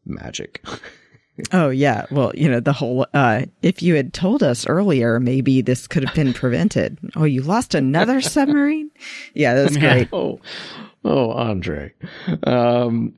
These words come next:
Speaker 1: uh, but
Speaker 3: Well,
Speaker 1: really,
Speaker 3: and,
Speaker 1: I,
Speaker 3: but
Speaker 1: I
Speaker 3: John Sam Neill, uh, Stellan Skarsgård,
Speaker 2: Yeah.
Speaker 3: Fred
Speaker 1: That, that,
Speaker 3: Thompson,
Speaker 1: that,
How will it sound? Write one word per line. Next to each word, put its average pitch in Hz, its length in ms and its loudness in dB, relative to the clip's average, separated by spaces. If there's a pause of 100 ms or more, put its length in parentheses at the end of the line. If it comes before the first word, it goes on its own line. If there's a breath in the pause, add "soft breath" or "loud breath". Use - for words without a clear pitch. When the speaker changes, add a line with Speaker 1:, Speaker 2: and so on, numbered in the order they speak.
Speaker 1:
uh, 131 260 -2
but 139 260 2
Speaker 3:
Well, - 140 6
Speaker 1:
really, 147 220 6
Speaker 3:
and, 208 100 4
Speaker 1:
I, 208 140 2
Speaker 3:
but 202 220 2
Speaker 1:
I - 380 -20
Speaker 3:
John 214 360 0
Sam 190 440 2
Neill, 196 600 2
uh, 135 300 4
Stellan 151 340 2
Skarsgård, 160 960 0
Speaker 2:
Yeah. 135 420 4
Speaker 3:
Fred 131 280 2
Speaker 1:
That, 139 220 0
that, - 200 -18
Speaker 3:
Thompson, 147 560 4
Speaker 1:
that, 170 380 2